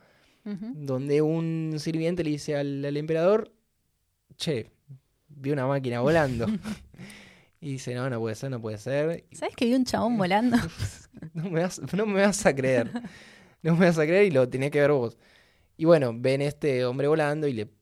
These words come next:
Speaker 2: lo encaran y le dicen, "Che, ¿qué onda?"
Speaker 1: Ujú.
Speaker 2: Y le explica las bondades de volar, bla, bla, bla, y, y es algo que el emperador dice, "No, esto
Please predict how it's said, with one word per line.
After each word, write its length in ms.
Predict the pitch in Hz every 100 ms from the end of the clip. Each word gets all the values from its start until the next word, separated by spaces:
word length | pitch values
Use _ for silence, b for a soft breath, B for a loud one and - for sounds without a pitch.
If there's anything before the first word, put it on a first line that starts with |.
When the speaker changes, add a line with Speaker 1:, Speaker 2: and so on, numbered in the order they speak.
| _
Speaker 2:
lo 680 | - 73 95 101 - 101 104
encaran 400 | 123 110 117 139
y 40 |
le 60 | 82
dicen, 180 | 98 -
"Che, 200 | - 156
¿qué 140 | - 113
onda?" 400 | 117 117 165 196 _ _ 214
Speaker 1:
Ujú. 300 | 170 202 262 -
Speaker 2:
Y 80 | 190
le 80 | 185
explica 400 | - 143 139 127
las 100 | 143
bondades 480 | 143 120 120 123
de 80 | 117
volar, 460 | 127 120 120 120 113
bla, 160 | 117
bla, 160 | 120 127
bla, 320 | 127 131 143
y, 340 | 139 110 110 -
y 140 | - 117
es 100 | -
algo 140 | 123
que 80 | 120
el 60 | 117
emperador 300 | 110 110 127
dice, 220 | 123 117
"No, 260 | 120 104 - _ _ _
esto 440 | - - 143 160